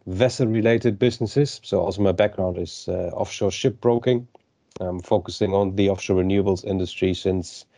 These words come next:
yeah, more or less start of my career, uh, around ten years ago. And since beginning of this year, I'm, uh, leading the business development department for Indeed Europe and Africa,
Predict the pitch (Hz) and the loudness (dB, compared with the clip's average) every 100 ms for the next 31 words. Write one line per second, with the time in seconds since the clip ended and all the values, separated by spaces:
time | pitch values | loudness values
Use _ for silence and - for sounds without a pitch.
0 | _ _ _ _ - 87 87 92 90 87 | _ _ _ _ -12 -8 0 2 2 0
1 | - 104 107 98 92 - 95 98 101 98 | 4 4 4 2 0 2 2 4 4 2
2 | 98 95 92 95 95 95 - 104 101 117 | -2 0 0 0 0 -2 0 2 4 2
3 | 110 120 120 190 - _ _ _ _ _ | 0 0 -2 -4 -10 _ _ _ _ _
4 | _ _ _ - - - - _ - 104 | _ _ _ -20 -20 -20 -20 _ -6 2
5 | 107 104 104 - 120 113 - 110 143 156 | 4 4 0 -2 2 2 4 4 6 6
6 | 123 135 - 123 117 101 104 104 101 101 | 6 4 4 4 4 4 4 2 2 2
7 | 98 110 110 110 98 92 95 92 95 98 | 4 4 4 4 4 2 0 0 0 -2
8 | - 92 98 98 - 85 92 - 90 87 | -4 -4 2 2 2 -2 -4 2 2 2
9 | 87 80 - 90 87 85 92 87 95 90 | -6 -8 -6 -4 -2 -4 -6 -2 -2 -2
10 | - 80 - 90 - 82 | -4 -6 -6 -10 -6 -8